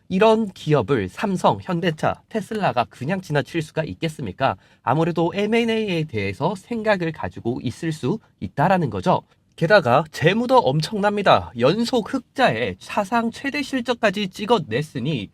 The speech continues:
안정성은 이미 검증이 끝난 거죠. 레인보우 로보틱스가 이 만 칠천이백 원에서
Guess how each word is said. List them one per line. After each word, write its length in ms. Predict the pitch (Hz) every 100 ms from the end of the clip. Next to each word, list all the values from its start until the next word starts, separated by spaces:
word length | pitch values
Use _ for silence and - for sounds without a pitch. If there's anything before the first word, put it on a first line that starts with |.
| - _
안정성은 880 | - 202 220 247 254 233 233 226 220 214
이미 360 | 143 190 151
검증이 520 | 151 113 110 131 135 123
끝난 340 | 185 208 208
거죠. 420 | 180 127 147 87 _ _ _
레인보우 400 | 147 254 254 277
로보틱스가 800 | 214 196 196 - 139 170 135 101
이 140 | 127
만 300 | 104 113 151
칠천이백 840 | 156 294 254 - 254 165 127 208
원에서 460 | 214 185 143 104 156